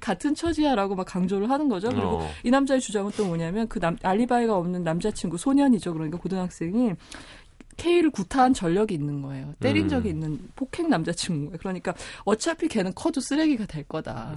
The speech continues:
Speaker 2: 어.
Speaker 1: 이런 거죠. 그러니까 별로 그렇게 죄를 뒤집어 씌웠다고 우리가 가책을 느낄 필요, 그러니까 아주 아전인수격의 그런 얘기를 하면서
Speaker 2: 음.
Speaker 1: 이제 그러니까 이-, 한 사람한테 뒤집어 씌우고 너랑 나랑 그냥 서로 몰랐던 일로 하고
Speaker 2: 음.
Speaker 1: 너는 엘에이로 돌아가고 나는 여기서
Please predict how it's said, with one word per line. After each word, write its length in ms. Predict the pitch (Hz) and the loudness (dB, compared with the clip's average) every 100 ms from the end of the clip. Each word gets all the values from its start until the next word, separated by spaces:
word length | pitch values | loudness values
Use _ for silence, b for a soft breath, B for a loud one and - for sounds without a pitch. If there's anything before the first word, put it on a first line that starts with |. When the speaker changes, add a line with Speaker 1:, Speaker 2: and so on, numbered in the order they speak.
| 95 | -4
Speaker 2:
어. 280 | 90 80 76 | -2 -2 6
Speaker 1:
이런 180 | 226 202 | 6 6
거죠. 220 | 156 156 | 2 -4
그러니까 120 | - - B - | -4 -6 B -2
별로 520 | 233 208 208 277 214 | 2 4 4 2 2
그렇게 520 | 180 185 - 254 202 B B B - | 0 -6 -2 0 0 B B B 0
죄를 240 | 214 220 | 2 2
뒤집어 260 | 220 190 226 | 2 0 2
씌웠다고 720 | 247 233 190 170 208 254 247 | 2 0 -2 -2 0 -2 -2
우리가 400 | 175 170 196 254 - | -2 -2 0 -2 -4
가책을 400 | - 170 220 214 | -10 -4 0 0
느낄 200 | 151 196 | -2 -4
필요, 200 | - - | -4 -6
그러니까 260 | - 185 - - | -2 -4 -4 -4
아주 280 | - 240 285 - | 0 2 2 2
아전인수격의 760 | 180 226 233 226 - 190 185 | 4 6 6 4 2 -2 -2
그런 240 | 185 190 175 | -2 -2 -2
얘기를 260 | 156 175 | -2 -2
하면서 640 | 214 254 254 226 180 202 180 | 2 4 4 2 0 -2 0
Speaker 2:
음. 420 | 117 107 90 82 | 2 2 0 -4
Speaker 1:
이제 180 | 85 170 - B B | -4 -4 -4 B B
그러니까 500 | - 220 214 - 226 - | 0 2 2 0 -2 -2
이-, 140 | - - | -10 -10
한 220 | - 262 277 | -2 0 2
사람한테 380 | 294 277 247 | 4 4 2
뒤집어 360 | 233 180 196 196 | -2 -4 -2 -4
씌우고 400 | - 226 190 240 | -2 -2 0 0
너랑 320 | 180 185 220 | 4 4 4
나랑 260 | 196 170 202 | 2 0 -2
그냥 120 | 190 | -6
서로 240 | 180 240 220 | -4 -2 0
몰랐던 500 | 156 160 - 175 151 | 0 -2 -2 -2 -2
일로 180 | 151 | 0
하고 300 | 196 185 208 196 | 2 2 2 2
Speaker 2:
음. 60 | |
Speaker 1:
너는 200 | 160 185 | 2 2
엘에이로 360 | 170 160 170 180 | 2 0 -2 -4
돌아가고 420 | 170 160 156 175 | -4 -2 -2 -4
나는 240 | 156 156 156 | -4 -2 -4
여기서 440 | 139 143 151 139 | -6 -6 -8 -8